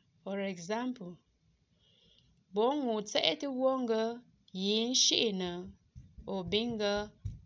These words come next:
a. If someone welcomes you,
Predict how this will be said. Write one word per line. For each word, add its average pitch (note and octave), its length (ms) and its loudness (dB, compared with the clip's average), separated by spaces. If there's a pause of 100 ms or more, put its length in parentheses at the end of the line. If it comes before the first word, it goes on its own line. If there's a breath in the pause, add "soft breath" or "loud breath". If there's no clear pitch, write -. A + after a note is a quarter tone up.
a. G3 120 4 (2000)
If G3 160 -6
someone C#4 760 0 (200)
welcomes C4 800 0
you, G#3 260 -4